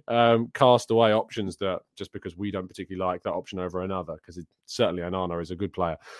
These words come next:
Uh, James Curry says, "Should Arsenal use Chelsea's strategy of exploiting F F P's loophole before it gets closed? Caicedo at twenty-one is not enough to offer a seven or eight year contract to, which makes it a fee over each year more realistic." Of course, this will be the last window, it seems, that clubs can agree eight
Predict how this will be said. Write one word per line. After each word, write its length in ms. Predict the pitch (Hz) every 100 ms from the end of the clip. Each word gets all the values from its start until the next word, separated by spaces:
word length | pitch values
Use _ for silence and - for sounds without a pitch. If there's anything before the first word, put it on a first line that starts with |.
| - -
Uh, 140 | 120
James 280 | 131 175 170
Curry 200 | - 175
says, 160 | 165 165
"Should 140 | 165
Arsenal 280 | 180 165 170
use 160 | 170 160
Chelsea's 360 | 185 170 151
strategy 320 | - 165 147
of 40 | 151
exploiting 520 | 147 - 160 147 143
F 160 | 143 139
F 120 | 123
P's 240 | 160 139
loophole 360 | 139 156 127 123
before 260 | 127 135
it 40 | 123
gets 200 | 127 117
closed? 480 | - 139 120 139 -
Caicedo 420 | 127 - 127 120
at 80 | 117
twenty-one 460 | 135 127 120 120
is 120 | 117
not 200 | 113 139
enough 280 | 120 120 117 _ _ _ _ -
to 100 | -
offer 300 | 127 - 120
a 60 |
seven 280 | 113 135 127
or 120 | 117
eight 100 | 123
year 140 | 117 113
contract 500 | - 151 147 113 -
to, 120 | 123
which 180 | 120 127
makes 280 | 131 113
it 160 | 131 - _ _ -
a 40 |
fee 480 | 117 - 139 131 131 -
over 420 | 131 127 117 120
each 300 | 131 123 -
year 320 | 123 135 107 113
more 220 | 123 120
realistic." 380 | 123 151 - 117
Of 140 | 107
course, 180 | 139 123
this 180 | 123 -
will 80 |
be 100 | 117
the 120 | 113 117
last 240 | 117 110
window, 300 | 123 131 107
it 120 | 104
seems, 300 | - 110 104
that 100 | 107
clubs 300 | - 113 104
can 140 | - 104
agree 340 | 95 113 113 104
eight 300 | 110 -